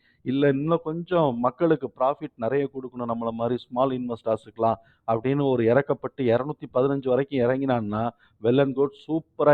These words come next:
என்ட்ரி எடுத்துட்டு நானூறுக்கு வந்து நம்ம ஒரு வருஷம், ரெண்டு வருஷம் வெயிட் பண்ணா கூட பரவாயில்ல.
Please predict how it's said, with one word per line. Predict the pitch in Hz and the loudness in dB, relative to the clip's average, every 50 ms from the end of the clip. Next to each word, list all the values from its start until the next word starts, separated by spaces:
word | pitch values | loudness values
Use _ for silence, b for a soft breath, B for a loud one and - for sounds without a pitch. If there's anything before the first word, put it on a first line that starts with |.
| 143 127 | 6 4
என்ட்ரி | 123 131 139 - - 143 135 | 2 0 -2 -4 -2 0 2
எடுத்துட்டு | 123 117 120 123 131 - - 120 - - 120 117 120 113 b b b b b - 98 | 2 2 0 0 -2 -2 -4 -4 -2 0 2 2 2 0 b b b b b -8 -4
நானூறுக்கு | 98 110 135 156 165 170 165 165 160 143 131 - - 117 | 0 2 2 2 2 2 2 2 2 0 0 -2 -2 -2
வந்து | 107 107 127 156 170 | -2 -2 -2 -2 0
நம்ம | 156 135 127 127 131 156 190 208 - | 0 0 0 2 2 0 0 -2 -2
ஒரு | - 143 123 123 | -2 -2 0 2
வருஷம், | 123 123 123 127 - - 147 143 135 120 | 2 2 2 0 0 0 0 0 0 0
ரெண்டு | 120 117 117 110 | -2 -2 -2 0
வருஷம் | 113 117 117 - - 139 123 | -2 -2 -2 -4 -6 -4 -2
வெயிட் | 113 131 139 135 _ | 0 -2 -2 -2 _
பண்ணா | - 139 131 127 120 113 | -4 -2 0 0 0 0
கூட | 104 - 117 110 117 113 | -2 -4 -6 -6 -6 -4
பரவாயில்ல. | - 110 110 110 113 107 104 107 139 | -2 0 2 2 2 2 2 0 -2